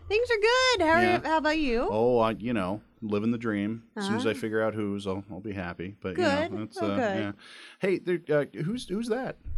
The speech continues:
Speaker 1: We have a geologist with us today.
Speaker 2: The hell do we
Speaker 1: today.
Speaker 2: have a geologist in here?
Speaker 1: Oh,
Speaker 2: This is
Speaker 1: you
Speaker 2: legal stuff.
Speaker 1: You think, but, you know, geologists are helpful, and we need them in many aspects in our life. So we have Jeff Pates with Phoenix Environmental here today.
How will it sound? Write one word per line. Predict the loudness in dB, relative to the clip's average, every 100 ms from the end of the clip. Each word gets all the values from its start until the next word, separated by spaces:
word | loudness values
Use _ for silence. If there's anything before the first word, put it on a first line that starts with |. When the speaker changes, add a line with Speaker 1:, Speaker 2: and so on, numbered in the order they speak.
| 0 2
Speaker 1:
We |
have | 2 0
a |
geologist | -2 0 0 2 -2 -2 -8 -8
with | -10 -8
us | -10 -12
today. | -10 -6 -6 -2
Speaker 2:
The | -2
hell | 0 2 2
do |
we | 2
Speaker 1:
today. |
Speaker 2:
have | 0
a |
geologist | -2 -2 -2 -2 -4 -6 -10 -10
in | -10 -6
here? | -4
Speaker 1:
Oh, | 0 2 4 4 4
Speaker 2:
This |
is | 2
Speaker 1:
you | 2
Speaker 2:
legal | 2 2 0
stuff. | -2 -6 -8 -12 -8
Speaker 1:
You | -2 0
think, | 0 2 4 4 0 -4
but, | -4 -2
you | -2
know, | 0 0 -2
geologists | -4 -2 0 0 -2 -2 -6 -6 -4
are | -4
helpful, | 0 0 0 -2 -2 -4 -14 -20 -20 -18 -6
and | -4 -4 -6 -4
we | -2
need | 0 0 -2
them | -4 -4
in | -4 -4
many | -2 -2 0
aspects | -2 -4 -8 -8 -8
in | -6
our | -2
life. | 2 2 2 -2
So | 2 6 6 4
we | 0
have | 0 0
Jeff | 4 4 2
Pates | -4 -2 0 -2 -8
with | -10 -8
Phoenix | -4 -2 -2 -4
Environmental | -4 -2 -2 -2 -2 0 0
here | 0 -2
today. | 0 2 4 2